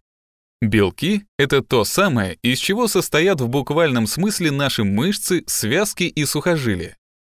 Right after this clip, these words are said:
В результате постоянного белкового обмена одни белки в клетках организма распадаются, и затем продукты этого распада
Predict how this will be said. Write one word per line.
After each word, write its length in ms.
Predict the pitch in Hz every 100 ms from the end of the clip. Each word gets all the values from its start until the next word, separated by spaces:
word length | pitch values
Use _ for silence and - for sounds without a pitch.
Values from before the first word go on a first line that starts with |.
| _ _ _ -
В 100 | 117
результате 560 | 123 131 120 131 127
постоянного 760 | 117 131 - 131 131 110 107 107
белкового 680 | 104 123 104 117 104 101 104
обмена 480 | 101 180 156 82 - _ _ -
одни 400 | 147 143 123 131
белки 360 | 156 165 220
в 80 | 208
клетках 420 | 127 113 - 101
организма 540 | 113 107 139 180 180 196
распадаются, 800 | 196 214 196 107 90 - 73 - _ -
и 120 | 139
затем 440 | 113 104 196 185
продукты 480 | 117 127 127 117 -
этого 300 | 113 107 107
распада 480 | 143 - 254 233